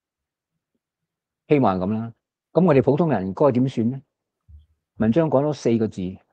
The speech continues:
保持清醒。睇穿呢個宏大敘述背後嘅虛弱，守好自己嘅銀包咯，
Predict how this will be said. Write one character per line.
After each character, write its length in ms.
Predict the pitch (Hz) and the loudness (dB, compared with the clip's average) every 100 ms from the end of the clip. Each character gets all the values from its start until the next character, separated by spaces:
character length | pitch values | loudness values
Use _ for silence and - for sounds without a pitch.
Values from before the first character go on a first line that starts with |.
| - | -4
保 180 | 117 | -4
持 180 | 160 107 | -2 -6
清 240 | 92 139 127 | -6 -6 -4
醒。 320 | - 101 180 _ _ _ _ _ _ _ _ _ _ _ _ _ _ _ _ _ | -4 -6 -8 _ _ _ _ _ _ _ _ _ _ _ _ _ _ _ _ _
睇 200 | 113 151 | -2 -2
穿 320 | - 175 165 | 0 0 0
呢 60 | 165 | 0
個 180 | 139 123 | 0 2
宏 280 | 98 95 | -2 -2
大 160 | 95 101 | -6 -4
敘 240 | 101 110 104 | -4 -4 -4
述 100 | 104 | -2
背 200 | 120 117 | -2 0
後 180 | 104 95 | 0 0
嘅 200 | 104 104 | -4 0
虛 280 | 139 120 | 0 0
弱， 220 | 92 - _ _ _ _ _ _ _ _ _ _ - | -2 -10 _ _ _ _ _ _ _ _ _ _ 2
守 220 | 147 147 | 4 4
好 120 | 147 | 2
自 100 | 127 | 4
己 60 | 135 | 2
嘅 120 | 127 | 2
銀 120 | 95 | 0
包 200 | 127 123 | 0 0
咯， 220 | 131 135 | 0 -8